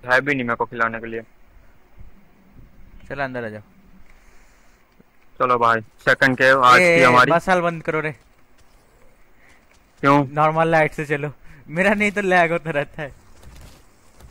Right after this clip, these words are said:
Speaker 1: मेरे को, मेरी stream में भी कुछ नहीं दिखेगा।
Speaker 2: ओ हाँ, ठीक है, कर चला लो।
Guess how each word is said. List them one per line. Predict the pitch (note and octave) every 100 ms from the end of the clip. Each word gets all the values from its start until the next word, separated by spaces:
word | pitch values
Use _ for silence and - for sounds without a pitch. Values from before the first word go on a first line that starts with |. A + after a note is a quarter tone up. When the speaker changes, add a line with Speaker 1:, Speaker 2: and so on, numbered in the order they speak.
| - - _ _ C3+
Speaker 1:
मेरे | C3 C#3
को, | D3+
मेरी | D3 D#3
stream | C#3+ E3 F3
में | F#3
भी | F3
कुछ | E3+ D3+
नहीं | C3+
दिखेगा। | A#2+ A#2 A2+ A2 - - _
Speaker 2:
ओ | A#2+ A#2+
हाँ, | A#2 A#2+ A2+ A#2 A2 -
ठीक | E3 E3+
है, | B2+ - _ -
कर | A#2+
चला | A2 A2 G#2+
लो। | G#2+